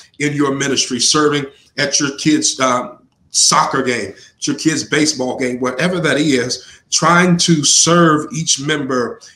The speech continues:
in different ways. Some people, the best way for you to serve them is to let them do what they do and then a-, allow them to ask them for help, ask them, uh, allow them to give that space to,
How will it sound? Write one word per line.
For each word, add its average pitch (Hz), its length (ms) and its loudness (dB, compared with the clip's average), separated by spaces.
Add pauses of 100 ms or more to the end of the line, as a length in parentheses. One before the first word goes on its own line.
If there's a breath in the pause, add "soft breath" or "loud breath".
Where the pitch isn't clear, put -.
(140)
in 131 280 -4
different 147 540 -2
ways. 127 400 0
Some 175 240 0
people, 170 280 0
the 131 80 -6
best 160 360 -2
way 151 140 -2
for 151 120 -8
you 151 140 -8
to 135 80 -8
serve 151 380 -2
them 160 300 -2 (420 loud breath)
is 151 320 2
to 143 340 0
let 139 420 -2
them 151 340 0 (420 soft breath)
do 180 260 4
what 170 240 2
they 156 220 2
do 160 420 4
and 135 180 -6
then 170 260 0
a-, 147 420 -2
allow 151 300 0
them 165 280 2
to 127 200 -6
ask 143 300 0
them 151 200 -2
for 127 160 -4
help, 120 380 -4
ask 147 280 0
them, 147 260 -2 (300 loud breath)
uh, 117 280 0
allow 147 280 2
them 160 200 0
to - 100 -2
give 139 200 -4
that 135 160 0
space - 440 -2
to, 123 360 -2